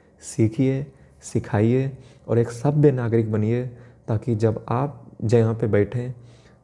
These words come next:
तो वहाँ पे जो है कोई भी व्यक्ति बैठा ना रहे और हमेशा जो है हर व्यक्ति आपको सम्मान की भाव से देखे कि आपका mind of level काफ़ी ऊपर है और आपके पास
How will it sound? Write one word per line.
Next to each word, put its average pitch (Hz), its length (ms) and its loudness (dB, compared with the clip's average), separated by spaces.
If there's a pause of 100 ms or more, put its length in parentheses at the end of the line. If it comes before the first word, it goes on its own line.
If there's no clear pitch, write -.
तो 113 80 0
वहाँ 104 240 0
पे 113 120 0
जो 101 160 2
है 110 140 0
कोई 110 280 -2
भी 110 100 2
व्यक्ति 107 400 -2
बैठा 104 320 -2
ना 101 160 -2
रहे 101 280 -4 (520)
और 107 180 2
हमेशा 117 400 2
जो 123 180 0
है 110 140 -2
हर 107 140 0
व्यक्ति 117 400 -2
आपको 113 340 -4
सम्मान 113 460 -2
की 131 100 0
भाव 110 220 0
से 110 120 -4
देखे 107 380 -4 (460)
कि 113 60 0
आपका 107 280 -2
mind 117 380 0
of 113 140 2
level 107 360 2 (240)
काफ़ी 107 260 -2
ऊपर 101 320 0
है 127 140 -2 (160)
और 147 200 -6
आपके 117 340 -2
पास 104 340 -6